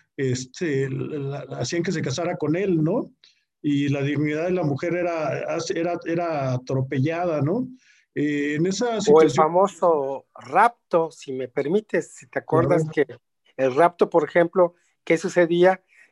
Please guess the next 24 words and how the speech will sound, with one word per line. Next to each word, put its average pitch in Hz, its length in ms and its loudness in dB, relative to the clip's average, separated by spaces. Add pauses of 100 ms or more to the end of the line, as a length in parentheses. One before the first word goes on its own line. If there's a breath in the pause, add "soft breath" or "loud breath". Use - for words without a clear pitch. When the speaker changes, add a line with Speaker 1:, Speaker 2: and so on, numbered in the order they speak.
(140)
Speaker 2:
Que 143 80 -4
obligaban 147 800 2
a 117 180 -6
la, 117 340 -6
al, 107 380 -12
al, 101 360 -10
a, 107 100 -6
a 117 180 -4
la 117 140 4
mujer 123 520 4
a - 140 -2
casarse 165 500 0
con 127 200 -2
la 117 100 -6
persona 139 600 -2 (520)
que 131 160 -2
la 120 380 -2
sacó 139 400 0
del 175 160 4
seno 147 280 0
familiar 151 480 2
para 123 180 -2
efectos 127 600 -4
de, 143 360 2